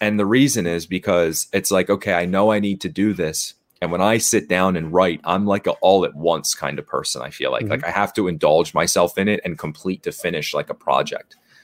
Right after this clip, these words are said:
Speaker 1: So sometimes it's an hour and a half, two hours later, you know, I pop out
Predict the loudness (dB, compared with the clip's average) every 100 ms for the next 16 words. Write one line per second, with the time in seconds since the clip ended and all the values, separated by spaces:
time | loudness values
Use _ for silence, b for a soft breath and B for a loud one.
0 | b -2 2 2 2 2 2 0 0 -4
1 | -4 0 0 -2 -4 -6 -4 -2 0 0
2 | -2 0 0 0 -2 -2 -4 -4 0 0
3 | 2 2 2